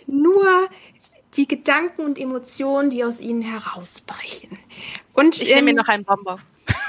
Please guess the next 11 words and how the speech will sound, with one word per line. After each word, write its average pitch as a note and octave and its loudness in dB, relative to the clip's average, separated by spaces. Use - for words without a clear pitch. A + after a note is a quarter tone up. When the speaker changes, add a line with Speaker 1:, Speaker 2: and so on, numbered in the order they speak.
Speaker 1:
Oh, D4+ -2
ja, B3 0
wunderbar. B3 2
Ich, B3 -6
ich B3 -14
halte C4 2
hier C4 0
so B3 -4
das A#3+ -2
Glas A#3 4
hin. B3+ -2